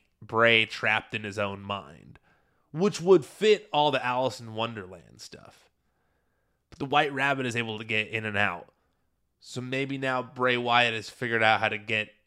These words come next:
in and out of this world and be in control of all of his characters at one. Something like that. I don't know. We're gonna forget Husky Harris too. Don't tweet me about that.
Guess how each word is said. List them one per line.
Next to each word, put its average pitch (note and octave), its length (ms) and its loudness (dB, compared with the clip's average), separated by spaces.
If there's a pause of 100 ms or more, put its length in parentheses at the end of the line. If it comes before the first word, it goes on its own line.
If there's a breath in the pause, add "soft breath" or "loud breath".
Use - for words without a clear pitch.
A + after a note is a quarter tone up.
in A#2 140 -4
and A2 140 -6
out A2 180 0
of G#2+ 200 -8
this G#2+ 360 -8 (160)
world G#2 480 -6
and G2 160 -16
be A2+ 180 -4
in A2 80 -10
control A2 480 -4
of G#2 80 -6
all G#2+ 300 -2
of G2+ 80 -10
his G2 480 -6 (560)
characters G2+ 560 -6
at - 100 -14
one. G2 480 -8 (300)
Something B2 400 -6
like G2 220 -6
that. D2+ 220 -18 (300)
I A#2 120 0
don't F#2 180 -10
know. C2+ 280 -20
We're A#2 160 -12
gonna A#2 120 -6
forget G#2+ 300 -4
Husky G2 300 -12
Harris F2 320 -14
too. G2 200 -16
Don't G#2+ 240 -10
tweet G2 240 -20
me G#2 60 -18
about - 300 -18
that. - 240 -14